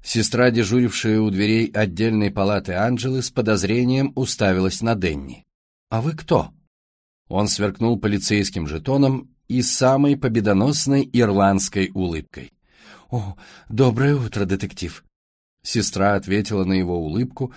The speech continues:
незаметно посмотрев на левую руку Дэнни. Нет ли на ней обручального кольца?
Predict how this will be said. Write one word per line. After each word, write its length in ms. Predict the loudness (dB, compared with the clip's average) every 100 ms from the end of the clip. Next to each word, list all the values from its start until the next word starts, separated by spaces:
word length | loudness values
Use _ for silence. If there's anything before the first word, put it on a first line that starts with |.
| -20 _
незаметно 560 | 0 4 4 4 0 -2
посмотрев 640 | -2 0 0 0 -4 0
на 120 | 0
левую 440 | 2 2 2 2 2
руку 280 | 0 0
Дэнни. 440 | -4 -2 -2 -6 -16 _ _ _ _
Нет 360 | -2 0 0 0
ли 100 | -2
на 120 | -2
ней 360 | -2 -2 -4 -4
обручального 920 | -4 -2 -2 0 0 0 -4 -8 -10
кольца? 600 | -8 -10 -4 -6 -6